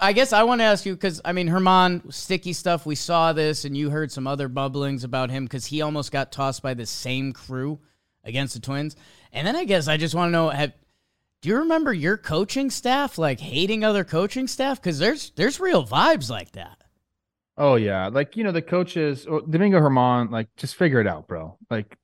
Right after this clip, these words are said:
Speaker 2: use what's available to you and stop doing this. Like, it's not good for your team. You're down a player, right? You can't
Speaker 1: Yeah.
Speaker 2: replace him on the roster. You, so, like, that hurts your team. So, like, just whether he's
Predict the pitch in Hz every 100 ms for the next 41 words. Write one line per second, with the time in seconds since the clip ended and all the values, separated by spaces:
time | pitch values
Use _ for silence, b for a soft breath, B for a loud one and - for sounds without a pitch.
0 | _ - 139 131 185 202 160 170 165 143
1 | 135 135 123 123 - 117 113 110 110 110
2 | - 131 110 95 113 92 85 80 - 101
3 | 104 95 131 135 120 123 - 117 107 -
4 | 143 143 113 101 113 127 117 - 110 151
5 | 90 82 87 127 - 123 135 202 202 127
6 | 127 127 120 113 107 120 123 - 127 120
7 | - 107 104 101 120 107 127 123 - 95
8 | 95 76 - 117 120 165 185 B B B
9 | B B B _ - 127 135 208 269 196
10 | 185 139 123